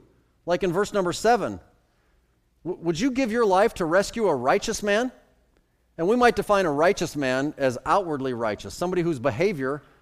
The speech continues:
is clean and good. And, and, and the, I, the implied answer is, maybe. Uh, maybe you would. How about for a good man? A, a good man takes it a step further, not just outwardly righteous, but inwardly good.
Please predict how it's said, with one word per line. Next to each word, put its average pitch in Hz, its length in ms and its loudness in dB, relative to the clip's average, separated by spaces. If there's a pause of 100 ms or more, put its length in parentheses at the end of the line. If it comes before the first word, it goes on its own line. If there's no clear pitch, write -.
is 190 140 -8
clean 214 580 -2
and 160 180 -4
good. 156 320 2 (1080)
And, 196 120 -8
and, 208 200 -2
and 208 140 0
the, 214 100 6
I, 196 140 6
the 175 160 0
implied 202 500 2
answer 190 380 0
is, 170 160 -6 (320)
maybe. 180 400 0 (420)
Uh, 131 160 -10
maybe 180 300 -2
you 127 100 -4
would. 113 260 -4 (880)
How 220 80 0
about 277 180 4
for 262 120 4
a 233 40 6
good 185 280 4
man? 107 360 -6 (520)
A, 165 120 -4
a 190 80 -2
good 269 200 0
man 202 240 2
takes - 240 0
it 180 60 -4
a 165 60 -4
step 180 220 0
further, 208 360 2
not 208 180 2
just 220 280 -2
outwardly 185 440 4
righteous, 151 380 2
but - 240 -4
inwardly 240 720 4
good. 175 420 4